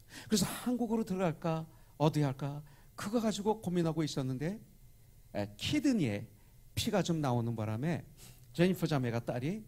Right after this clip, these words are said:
아, 리-, 리틀 메리 호스피털에 이머전시에 들어가게 된 거죠. 들어가서 이걸 치료하는 가운데 그 의사 친구가 그 리틀 메리 호스피털 뇌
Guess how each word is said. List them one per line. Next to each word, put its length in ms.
아, 300
리-, 340
리틀 340
메리 200
호스피털에 720
이머전시에 720
들어가게 340
된 160
거죠. 220
들어가서 400
이걸 460
치료하는 460
가운데 300
그 220
의사 400
친구가 540
그 80
리틀 380
메리 200
호스피털 600
뇌 400